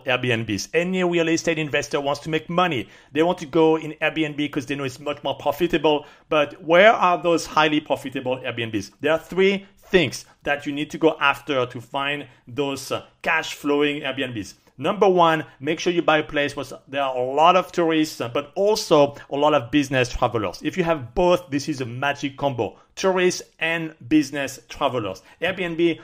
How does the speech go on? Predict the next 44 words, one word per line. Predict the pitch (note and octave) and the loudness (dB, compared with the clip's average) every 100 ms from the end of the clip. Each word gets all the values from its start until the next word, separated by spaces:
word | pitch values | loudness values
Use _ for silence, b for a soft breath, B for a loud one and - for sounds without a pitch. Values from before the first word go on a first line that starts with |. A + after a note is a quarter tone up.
| B | B
is | - C3+ | -6 -2
going | D3+ D3 C#3+ C#3 | 2 2 2 -4
more | D3 D#3+ E3+ | 0 4 4
and | E3 | 2
more | D3+ D3+ | 0 0
after | D3 C3+ D3 | 0 -2 -4
those | C3+ A#2 | -6 -6
business | C3 B2 A2+ | -8 -6 -8
travelers, | - E3+ E3 D#3+ D3+ - - | -2 -2 2 0 0 -6 -10
promoting | - E3+ E3+ E3+ C3+ B2 B B B | 2 4 2 -2 -8 -8 B B B
their | C3 C#3+ C3+ | -2 0 2
listings | D#3+ - C#3+ A#2 - G#2+ b b | 0 -2 -6 -6 -10 -14 b b
towards | D#3 C#3 C3+ A#2+ | -4 0 -2 -2
this | B2 E3 - | 2 2 2
demographic | C#3+ D3+ D3+ - B2 G#2+ A#2 | 0 2 2 0 -2 -8 -8
because | A#2 B2 - - | -8 -8 -8 -6
they | D3 | -4
know | D3+ C#3+ | -2 -4
this | C3 B2 | -4 -12
is | A#2 | -14
where | B2+ C3 | -6 -2
a | B2 A#2 - - | -2 -4 -14 -8
lot | C#3+ D3+ | -2 -2
of | B2+ | -2
the | B2 | -6
growth | A#2+ C#3 D3 C#3+ | -4 0 0 0
of | B2+ - | -6 0
Airbnb | C#3 C3 C3+ B2 A#2+ G#2+ b b | -2 0 -8 -6 -8 -10 b b
is | C3+ C3 | -10 -8
going | C#3 B2+ B2 | -8 -10 -6
to | B2+ | -2
happen. | C3+ D3+ G2 - b b | 0 0 -2 -6 b b
So | - | -2
make | D3 D3+ | 0 -2
sure | - G3+ | -2 0
you | A3 F#3+ | 0 0
find | F#3 F3+ | 0 0
a | |
place | F3 F3 E3+ D#3 | -2 0 2 0
that | C#3+ C#3+ | -2 -4
can | D3 C#3+ - | -6 -6 -10
really | C#3 E3 E3 E3+ | 0 2 2 0
address | C#3 C#3+ C#3+ A#2 | -2 -2 -4 -4
both | A2 F#3 - | -8 -8 -8